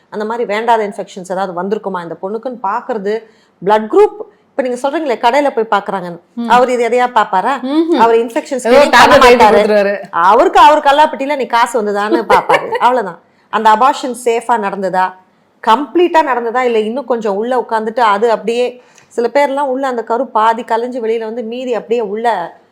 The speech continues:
Speaker 2: Pieces.
Speaker 1: ஒட்டிட்டு ஃபியூச்சர்ல பெரிய பிரச்சனை கொடுக்கும். அதை கவனிக்க மாட்டாரு. பிளட் குரூப் ஆர் ஹெச் நெகட்டிவ்னா நாங்க ஆன்டி டின்னு ஒரு இன்ஜெக்ஷன் கொடுப்போம். இல்லைன்னா அவங்க அழகா கல்யாணம் பண்ணி பெக்கிற முதல் குழந்தைய குறைபாடோட டிஃபெக்ட்ஸா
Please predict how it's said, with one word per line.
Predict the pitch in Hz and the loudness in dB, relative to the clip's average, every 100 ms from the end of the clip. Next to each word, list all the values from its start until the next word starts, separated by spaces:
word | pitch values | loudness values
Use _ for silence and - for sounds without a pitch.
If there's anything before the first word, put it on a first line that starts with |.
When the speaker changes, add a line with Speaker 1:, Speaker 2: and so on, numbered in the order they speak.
| - | -4
Speaker 2:
Pieces. | |
Speaker 1:
ஒட்டிட்டு | 240 208 208 269 311 - _ _ - | 0 0 0 -2 -6 -10 _ _ -8
ஃபியூச்சர்ல | 311 339 359 254 - | -6 -4 -4 -6 -4
பெரிய | 262 381 | -4 -4
பிரச்சனை | 311 247 220 | -6 -8 -10
கொடுக்கும். | 180 160 160 - _ _ _ _ | -10 -10 -12 -20 _ _ _ _
அதை | - 220 | -2 0
கவனிக்க | 240 220 208 | 0 -2 -4
மாட்டாரு. | 208 190 190 190 190 | -6 -2 -2 -2 -2
பிளட் | 196 226 233 | 0 0 0
குரூப் | 359 370 | -4 -2
ஆர் | 220 240 285 | -2 0 -2
ஹெச் | - 226 | -4 -10
நெகட்டிவ்னா | 220 233 226 240 | -8 -6 -6 -6
நாங்க | 254 208 | -6 -6
ஆன்டி | 190 233 254 | -4 -4 -6
டின்னு | 233 233 | -6 -6
ஒரு | 233 185 | -6 -8
இன்ஜெக்ஷன் | 185 190 202 | -10 -10 -10
கொடுப்போம். | 175 170 180 - _ _ _ | -10 -6 -8 -8 _ _ _
இல்லைன்னா | 220 240 | -10 -6
அவங்க | 285 311 240 214 | -2 -2 -2 0
அழகா | 196 233 262 311 | 0 0 -2 -2
கல்யாணம் | 233 240 262 240 | 0 -2 -6 -8
பண்ணி | 240 254 | -6 -6
பெக்கிற | 233 - 220 | -6 -6 -6
முதல் | 196 208 269 | -4 -4 -4
குழந்தைய | 247 208 208 269 254 _ _ - | -4 -8 -4 -6 -6 _ _ -6
குறைபாடோட | 220 269 262 262 247 262 277 | -2 -2 -2 -2 -2 -2 -4
டிஃபெக்ட்ஸா | 196 202 277 - - - 294 | -4 -6 -8 -10 -12 -4 -4